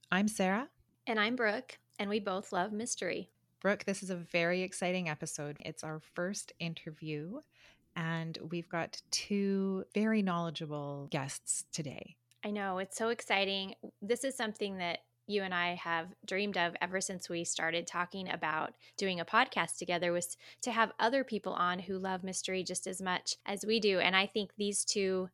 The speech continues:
Speaker 2: ladies definitely fit that bill.
Speaker 1: Absolutely. So we're gonna talk about Agatha Christie with them. Let's do it. Today we have Sherry T. Mitchell, who is the author of the Marnie Riley Mystery Series,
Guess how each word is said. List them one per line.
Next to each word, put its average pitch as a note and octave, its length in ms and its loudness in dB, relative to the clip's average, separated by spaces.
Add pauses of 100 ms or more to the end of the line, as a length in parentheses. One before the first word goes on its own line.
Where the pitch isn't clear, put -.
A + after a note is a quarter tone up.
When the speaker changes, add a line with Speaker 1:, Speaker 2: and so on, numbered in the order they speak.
Speaker 2:
ladies F3+ 440 2
definitely F3 500 0
fit E3+ 280 -4
that D3+ 180 0
bill. - 260 -4 (400)
Speaker 1:
Absolutely. D3+ 880 -4 (200)
So - 160 0
we're E3 100 4
gonna F3+ 160 0
talk F#3 220 0
about F3 360 2
Agatha F#3 320 -2
Christie F#3 340 -4
with F#3+ 180 -2
them. C4 340 -4 (280)
Let's F3 240 -6
do C4 180 0
it. C4 140 0 (1000)
Today G#3+ 240 12
we A3+ 140 12
have F3+ 520 12 (180)
Sherry G#3+ 320 10
T. A3 200 8
Mitchell, G3+ 440 6 (360)
who G#3 100 8
is F3+ 200 12
the F3+ 200 8
author F#3 520 10
of E3+ 240 6
the F3 80 8
Marnie F#3 420 8
Riley F3+ 360 10
Mystery D#3+ 340 4
Series, D#3+ 600 2